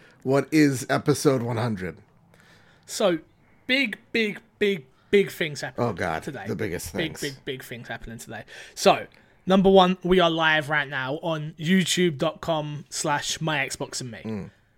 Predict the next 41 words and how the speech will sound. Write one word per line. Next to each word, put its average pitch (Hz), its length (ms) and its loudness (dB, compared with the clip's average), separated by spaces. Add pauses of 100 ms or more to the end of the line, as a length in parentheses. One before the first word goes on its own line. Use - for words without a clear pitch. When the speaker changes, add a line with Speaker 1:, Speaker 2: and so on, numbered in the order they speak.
(400)
Speaker 2:
What 151 360 4
does 165 160 0
that 156 180 2
mean, 123 280 -6
you 143 120 -8
may 120 120 -12
be 127 120 -14
saying? 117 380 -10
That 180 160 0
means 190 400 -2 (160)
My 165 260 -4
Xbox 180 400 -6
and 160 100 -10
Me 151 200 -8
now 151 440 -2
has 151 360 -4
its 151 180 -10 (140)
own 165 420 -6
official 143 720 -8
YouTube 131 720 -10
channel. 107 400 -14 (540)
Um, 147 420 -4
so 170 180 0
for 160 140 -6
those 170 240 0
who 165 160 -2
are 156 100 -2
wondering, 151 600 -6 (100)
if 160 140 -6
you're 156 80 0
on 156 80 -4
the 156 80 -4
M 160 80 -4
C 147 160 -4
Fixer - 260 -6
channel 151 220 -4
going, 165 180 0
"Where's 302 160 0
the 294 80 0
video 277 380 6
version?" 214 400 0